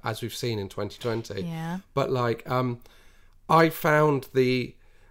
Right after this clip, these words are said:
Speaker 1: idea of working for myself and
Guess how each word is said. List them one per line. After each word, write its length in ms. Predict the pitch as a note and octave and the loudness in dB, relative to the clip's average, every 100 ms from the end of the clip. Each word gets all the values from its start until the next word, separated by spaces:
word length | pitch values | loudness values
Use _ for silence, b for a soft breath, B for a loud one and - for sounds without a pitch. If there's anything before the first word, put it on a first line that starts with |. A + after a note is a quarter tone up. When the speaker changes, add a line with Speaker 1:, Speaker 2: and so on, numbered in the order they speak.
| - | -2
Speaker 1:
idea 440 | D3 C#3+ C3 C3 A#2+ | 2 2 4 4 4
of 160 | A2+ | 2
working 380 | B2 A2+ - A#2 | 2 0 0 -10
for 120 | - | -6
myself 800 | A2+ G#2+ - B2+ A2 G#2 F#2+ - - | -4 -4 -2 -2 0 -2 -4 -16 -8
and 440 | G#2+ G2+ G2 G#2 | -4 -4 -4 -8